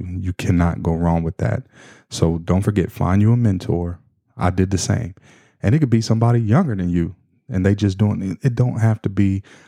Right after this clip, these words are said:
an older person that's out there doing it and this and, no. Find somebody,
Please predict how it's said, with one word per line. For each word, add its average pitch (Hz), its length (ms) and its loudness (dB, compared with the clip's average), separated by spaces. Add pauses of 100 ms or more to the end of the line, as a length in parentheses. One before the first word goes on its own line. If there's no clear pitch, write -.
an - 160 -4
older 107 380 4
person 101 580 0
that's 90 200 0
out 95 200 -2
there 92 160 4
doing 92 380 2
it 95 180 2
and 90 160 -4
this 92 160 -2
and, 95 160 -4
no. 90 260 0 (420)
Find 110 340 2
somebody, 92 600 2